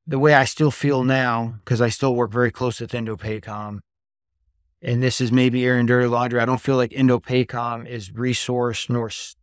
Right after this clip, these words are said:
or billeted or staffed to do the mission it needs to do. So even,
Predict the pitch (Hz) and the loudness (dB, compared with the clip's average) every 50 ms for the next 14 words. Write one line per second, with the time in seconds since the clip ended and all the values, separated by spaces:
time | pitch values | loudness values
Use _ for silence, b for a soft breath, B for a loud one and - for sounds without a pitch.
0 | _ _ _ - 117 110 90 - - 123 123 123 123 117 120 110 117 104 - - | _ _ _ -8 -8 -8 -6 0 0 2 2 2 0 -2 -2 -2 -2 -2 -4 -4
1 | - 123 120 120 120 117 120 - - _ - - _ _ _ _ _ _ _ _ | -2 0 0 2 2 2 0 -2 -4 _ -20 -20 _ _ _ _ _ _ _ _
2 | _ _ _ - 117 113 120 123 120 110 113 113 117 123 123 120 - 123 113 117 | _ _ _ -8 -6 -4 -4 -4 -2 0 2 4 4 4 4 2 0 -2 -4 -6
3 | 123 120 120 117 - - - 113 104 101 113 113 113 110 107 101 - 113 107 135 | -6 -8 -10 -10 -10 -10 -10 -10 -10 -6 -6 -6 -4 -4 -6 -6 -6 -6 -2 2
4 | 139 147 139 143 143 139 135 123 | 2 4 4 4 4 2 2 -2